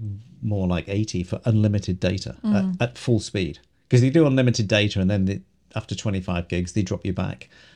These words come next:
Speaker 1: to three G speeds,
Speaker 2: Mm.
Speaker 1: which is not the worst thing in the world, but it's,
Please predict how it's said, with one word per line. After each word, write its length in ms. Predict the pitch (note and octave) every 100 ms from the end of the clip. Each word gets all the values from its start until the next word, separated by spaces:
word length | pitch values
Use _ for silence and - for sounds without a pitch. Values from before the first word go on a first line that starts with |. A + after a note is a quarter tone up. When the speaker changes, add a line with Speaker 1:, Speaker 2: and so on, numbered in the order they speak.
| _
Speaker 1:
to 460 | - G#2+ G2 F#2 -
three 240 | - G2+
G 180 | F#2+ B2
speeds, 460 | B2 - E2+ B2 -
Speaker 2:
Mm. 240 | G3 F#3
Speaker 1:
which 160 | E3+ F3+
is 100 | D#3
not 260 | B2 - - _ _ -
the 100 | G2
worst 240 | E2+ E2+
thing 120 | F2
in 60 | D#2+
the 60 | D#2+
world, 240 | G#2+ B2+
but 240 | A2 G2 -
it's, 300 | A2+ G#2+ -